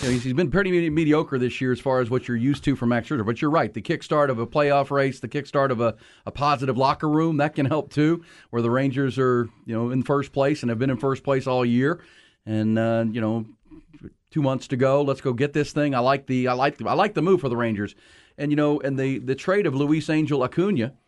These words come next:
is exactly what, what I've been talking about all month, is not only do they have the farm prospects to make these tr-, these trades, I mean, Luis Acuna, I mean, Luis Angel Acuna is a middle infielder. He plays shortstop and second base.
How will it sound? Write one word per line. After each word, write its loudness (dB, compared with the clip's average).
is -6
exactly 0
what, 2
what 0
I've 0
been -2
talking -2
about 0
all 2
month, 0
is -4
not -2
only 0
do -2
they 2
have 2
the -6
farm -2
prospects -2
to -4
make 0
these -6
tr-, -6
these -6
trades, -2
I -12
mean, 2
Luis 0
Acuna, 0
I -8
mean, 0
Luis 0
Angel 0
Acuna 0
is 0
a 2
middle 2
infielder. -2
He -8
plays 0
shortstop 0
and -6
second -2
base. 0